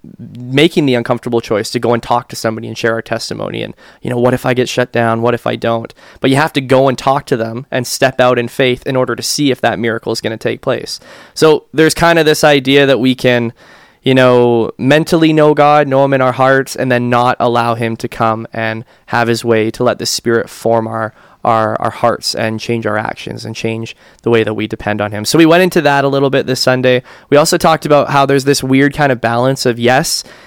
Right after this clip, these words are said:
you know, your, your fleshly, your temporal, your earthly body will die. Everybody's does. Ev-, you will still get sick. Um, you know, it's not because you're sinning that you're now,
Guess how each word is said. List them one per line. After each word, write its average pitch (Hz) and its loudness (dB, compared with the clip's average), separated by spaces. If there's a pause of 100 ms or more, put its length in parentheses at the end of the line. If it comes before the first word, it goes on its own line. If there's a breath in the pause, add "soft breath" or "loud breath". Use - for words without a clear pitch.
you 131 2
know, 127 4
your, 123 2
your 120 2
fleshly, 135 -2
your 120 -6
temporal, 131 2 (220 loud breath)
your 120 0
earthly 135 0
body 117 0
will 120 2
die. 117 -4 (360 soft breath)
Everybody's 131 2
does. 117 2
Ev-, 120 0
you 123 -2
will 127 2
still 131 2
get 117 -2
sick. - 0 (320 loud breath)
Um, 117 0 (680 soft breath)
you 131 4
know, 120 4
it's 131 0
not 131 0
because 127 2
you're 123 2
sinning 123 0
that 123 0
you're 113 0
now, 113 0